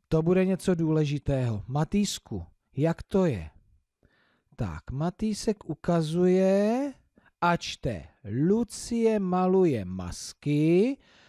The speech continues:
namaluje deset vodníků a jednoho piráta. Vzal si tušku, ukázal na deset vodníků, jeden, dva, tři, čtyři, pět, šest,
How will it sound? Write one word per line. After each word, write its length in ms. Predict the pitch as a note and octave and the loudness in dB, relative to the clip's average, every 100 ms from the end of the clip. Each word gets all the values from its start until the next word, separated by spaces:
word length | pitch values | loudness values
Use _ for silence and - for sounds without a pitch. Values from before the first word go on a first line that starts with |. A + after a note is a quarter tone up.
| - | -8
namaluje 720 | D3+ E3+ F#3+ G#3 G3+ G3 F#3+ F3+ | -2 0 2 2 2 4 4 2
deset 500 | D#3 D3+ - A#2+ C3+ | 0 -2 -4 -8 -2
vodníků 960 | E3+ F3 G#3 G#3+ - G#3+ G#3 G3+ - | -2 0 -2 -2 -4 -4 -2 -2 -4
a 220 | B2+ A#2+ | -4 -2
jednoho 600 | B2 C#3+ D3+ F3 F3 F3 | 0 0 0 0 2 2
piráta. 840 | - D#3 C#3+ C#3+ C3+ B2+ - C#2+ - _ _ _ _ _ _ _ - | 0 -2 0 -2 -4 -6 -10 -16 -16 _ _ _ _ _ _ _ -8
Vzal 340 | B2+ E3 F#3 | 0 2 2
si 260 | - - G2+ | 0 -6 -8
tušku, 840 | - G2 - - - D3+ E3 G3 | -4 -6 -6 -12 -2 2 4 4
ukázal 680 | F#3 D#3 G3 F#3+ F#3 G3 G3+ | 0 -4 0 0 2 0 0
na 120 | F#3+ | 0
deset 400 | F3+ E3+ C#3 A#2 | -2 -4 -6 -4
vodníků, 760 | C3 C#3+ E3 F3+ F#3 - F3+ | -2 0 0 0 -2 -2 0
jeden, 600 | F3+ E3+ F3 F3+ F#3 F3+ - _ _ _ | 4 2 2 2 2 0 -4 _ _ _
dva, 600 | C#3 D3+ D#3 E3+ F3 E3+ - _ _ _ | -2 0 2 2 2 0 -6 _ _ _
tři, 1000 | - - - - E3+ E3+ E3 E3 D#3+ D#3 - | -18 -14 -12 -4 2 4 4 2 2 -2 -6
čtyři, 1160 | - - - - E3 D#3+ D#3 C#3+ C#3+ D3+ D3 C#3 _ _ _ - | -16 -12 -12 -2 2 4 2 0 0 2 2 -2 _ _ _ -2
pět, 640 | D#3+ D#3+ D#3+ D#3 D3+ C#3 _ _ _ _ | 2 4 4 2 0 -2 _ _ _ _
šest, 920 | - - - F3 E3+ D#3+ C#3+ - - | -14 -8 -2 0 2 0 -4 -10 -20